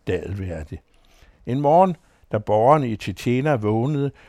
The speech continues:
lå mester Lorca således på byens torv, skåret i to blodige halvdele.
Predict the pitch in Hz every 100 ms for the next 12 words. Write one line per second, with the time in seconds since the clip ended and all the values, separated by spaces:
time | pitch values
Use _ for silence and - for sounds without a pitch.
0 | _ 143 185 160 156 151 - 120 104 127
1 | 139 135 127 127 117 123 - - 101 131
2 | 127 117 - 131 131 139 _ - - 131
3 | 117 113 104 - 143 - 95 107 117 127
4 | 104 80 78 110 98 92